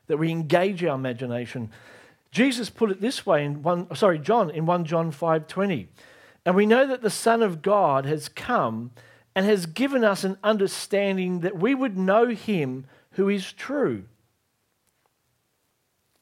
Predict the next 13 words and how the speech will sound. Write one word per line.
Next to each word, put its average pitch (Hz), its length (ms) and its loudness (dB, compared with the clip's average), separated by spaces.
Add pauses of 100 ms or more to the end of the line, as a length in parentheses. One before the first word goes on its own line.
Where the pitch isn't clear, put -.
(220)
Do 226 80 -2
you 254 40 2
know 247 140 6
that 226 160 4
word 185 300 4
understanding 170 840 -2
is 160 140 -2
imagination? 139 960 -6 (1000)
Jesus 247 460 0
has 202 160 -2
given 254 380 0
us 240 140 0
an 196 200 -2